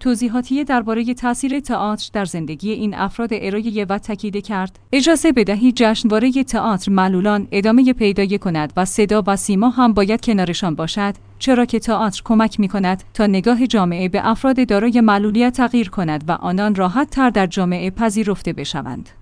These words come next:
گفتنی است در اجرای نمایش ترلان چهره‌هایی مانند سعید سالارزهی، محمد لقمانیان و نیز حضور داشتند.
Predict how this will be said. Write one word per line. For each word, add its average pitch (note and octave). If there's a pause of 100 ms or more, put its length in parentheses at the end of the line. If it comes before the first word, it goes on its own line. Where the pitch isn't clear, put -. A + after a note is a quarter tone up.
(320)
گفتنی B3
است G#3
در G#3
اجرای A3+
نمایش G3
ترلان G#3
چهره‌هایی A3+
مانند G3
سعید A#3+
سالارزهی، F3 (200)
محمد G3+
لقمانیان F#3
و D#3 (300)
نیز A#3+
حضور G3+
داشتند. C#3